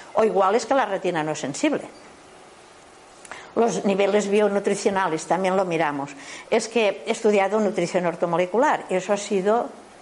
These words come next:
bueno, el gran descu-, bueno, todo es un gran descubrimiento, pero la nutrición ortomolecular es aquellas sustancias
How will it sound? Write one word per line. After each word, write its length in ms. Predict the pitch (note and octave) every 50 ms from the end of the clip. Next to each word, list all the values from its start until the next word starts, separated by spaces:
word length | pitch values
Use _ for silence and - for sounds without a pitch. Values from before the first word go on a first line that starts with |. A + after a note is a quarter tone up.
| - -
bueno, 240 | - F3 D3 B2+ A#2+ - - - - - - - - - -
el 160 | F#3 F3 E3+
gran 260 | F3 F#3 G3 G3 G#3
descu-, 320 | G3+ G3 G3+ - - F#3 F3+
bueno, 240 | - A3 F3+ - - -
todo 180 | A3+ A3+ A3+
es 100 | G3+ D#3
un 120 | F3 E3+ D#3+
gran 220 | E3 E3+ E3 D#3+
descubrimiento, 680 | D#3+ D#3+ - - D#3+ D#3 D3 E3+ G#3+ C#4+ C#4+ - C3+ - - - - - - -
pero 200 | - G#3 F#3 F3+
la 120 | F3+ F3+
nutrición 560 | F3+ F3+ F#3 F3 F#3 E3+ E3+ - - G#3 G#3+ G#3+
ortomolecular 920 | G#3 G#3 G#3 G#3+ G#3 G3+ G3+ G#3+ G#3 G#3+ G#3+ A#3+ C4 C#4+ D4 D4+ D#4 D#4 -
es 140 | - G3 F#3+
aquellas 400 | F#3+ F3+ - F3+ G3 F#3 F#3+ F#3+
sustancias 640 | - G#3 F#3+ - - C#4 C#4+ B3+ C4 C#4 C4 C4